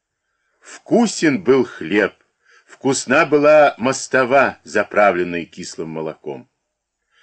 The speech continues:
Тахир все медлил с началом разговора о поездке в Андижан. Кто-то ручкой камчи постучал в калитку. Старая дворняжка, лежавшая у дувала,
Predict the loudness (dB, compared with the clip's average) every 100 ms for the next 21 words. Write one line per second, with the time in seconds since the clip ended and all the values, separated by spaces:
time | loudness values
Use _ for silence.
0 | _ _ _ -2 -2 2 2 2 -4 -2
1 | 0 2 2 2 0 -2 -4 -6 -6 -4
2 | 0 0 0 -2 -6 -4 -6 -2 -2 -2
3 | -6 -8 -6 -6 -6 -8 -10 -16 -14 -12
4 | -14 -12 -12 -14 _ _ _ _ _ _
5 | _ _ _ _ _ _ -2 -2 2 2
6 | 2 -2 -2 -2 2 -2 -2 -6 -6 -6
7 | -8 -10 -4 -4 -4 -8 -10 -10 -16 -20
8 | -20 _ _ _ _ _ _ _ -8 0
9 | 2 2 0 0 0 2 0 0 -6 -6
10 | -2 2 2 0 -8 -8 -8 0 2 2
11 | -2